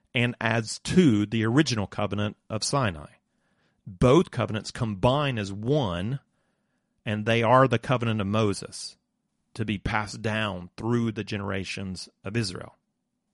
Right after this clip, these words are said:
And Moses is gonna challenge the Israelites to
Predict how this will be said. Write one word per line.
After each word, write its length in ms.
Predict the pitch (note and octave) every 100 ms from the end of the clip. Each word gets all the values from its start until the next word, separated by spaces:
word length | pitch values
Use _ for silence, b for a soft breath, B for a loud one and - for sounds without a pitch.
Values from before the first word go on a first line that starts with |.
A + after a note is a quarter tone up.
| _ _ _ _ _ _ _ _
And 140 | - F#2+
Moses 360 | G2+ G#2 G2+
is 120 | A#2 G#2
gonna 220 | A#2 G#2+
challenge 800 | - - A#2 A2+ B2 B2 A#2 -
the 160 | B2 C3+
Israelites 580 | A#2 A#2 G2+ F2+ F2+ - b b b b -
to 220 | -